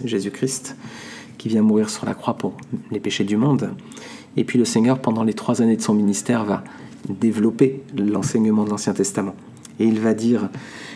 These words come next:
Matthieu chapitre cinq, versets à vingt-sept à vingt-huit, on regarde toujours le Seigneur Jésus parce que de sa bouche sort la vérité, hein. Le Seigneur dit, vous avez appris qu'il était dit, tu ne commettras pas d'adultère.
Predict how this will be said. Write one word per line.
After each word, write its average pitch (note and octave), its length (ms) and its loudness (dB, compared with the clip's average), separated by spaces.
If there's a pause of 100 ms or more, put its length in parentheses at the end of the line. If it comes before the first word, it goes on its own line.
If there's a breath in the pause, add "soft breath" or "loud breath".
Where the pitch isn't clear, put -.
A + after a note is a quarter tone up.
(440 loud breath)
Matthieu A2+ 540 2
chapitre - 540 0
cinq, - 480 2
versets G#2+ 480 0 (140)
à A2 100 0
vingt-sept B2+ 640 2
à A2+ 60 6
vingt-huit, A2 560 0
on A#2 120 0
regarde A2 280 -2
toujours B2 280 2
le A2+ 80 6
Seigneur A2+ 280 4
Jésus A#2 260 4
parce - 180 2
que - 100 4
de A#2 160 0
sa A2+ 160 2
bouche A#2+ 260 0
sort A2 100 -2 (160)
la A2 120 2
vérité, C3+ 500 2
hein. D3+ 100 2 (1700 loud breath)
Le B2 60 2
Seigneur B2+ 300 6
dit, C3 160 4
vous B2+ 180 6
avez A2+ 140 6
appris B2 240 0
qu'il A#2+ 140 4
était A#2 180 6
dit, C#3+ 140 0
tu C3+ 100 2
ne C3 60 4
commettras E3 360 4
pas C#3+ 140 4
d'adultère. G2+ 680 0